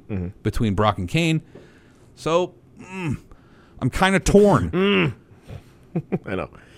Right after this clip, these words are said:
Speaker 2: I
Speaker 1: Uh.
Speaker 2: don't wanna predict stuff. I'm at a real impasse. I hate predicting stuff right now because of the way the wrestling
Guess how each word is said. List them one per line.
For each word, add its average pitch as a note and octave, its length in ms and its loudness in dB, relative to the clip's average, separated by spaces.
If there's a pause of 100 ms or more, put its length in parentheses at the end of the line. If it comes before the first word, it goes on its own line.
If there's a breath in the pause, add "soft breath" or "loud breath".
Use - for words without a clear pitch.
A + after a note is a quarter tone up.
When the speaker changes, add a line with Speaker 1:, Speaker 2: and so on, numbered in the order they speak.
(880 soft breath)
Speaker 2:
I C3 220 8
Speaker 1:
Uh. B2+ 100 0
Speaker 2:
don't F#3+ 240 6
wanna A3 220 4
predict C3+ 560 4
stuff. - 540 -4 (580)
I'm D#3+ 260 0 (120)
at C#3 160 2
a - 20 2
real A#2+ 380 0
impasse. G2+ 600 -4
I A#2 120 2
hate D3 320 0
predicting A#2 480 0
stuff - 280 -2
right B2+ 160 2
now B2+ 240 2
because G2+ 360 0
of F#2 100 -4
the F#2 80 0
way G2 400 2
the G2+ 140 2
wrestling F#2+ 800 -2